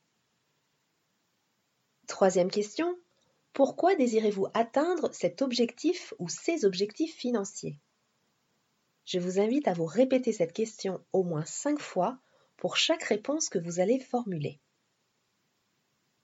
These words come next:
Quatrième question, quels besoins et quelles valeurs se cachent derrière votre objectif financier ? Cinquième question,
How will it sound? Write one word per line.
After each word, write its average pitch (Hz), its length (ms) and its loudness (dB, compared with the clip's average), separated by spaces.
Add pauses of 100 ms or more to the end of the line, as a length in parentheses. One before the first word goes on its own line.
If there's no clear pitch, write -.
(1600)
Quatrième 170 500 0
question, 320 440 -4 (360)
quels 226 240 6
besoins 202 520 2 (280)
et 147 120 -2
quelles 151 240 0
valeurs 262 600 2 (340)
se - 180 0
cachent 330 460 2 (100)
derrière 226 440 2
votre 190 260 -2
objectif 247 480 0
financier ? 196 640 -6 (3500)
Cinquième 180 580 2
question, 302 440 -2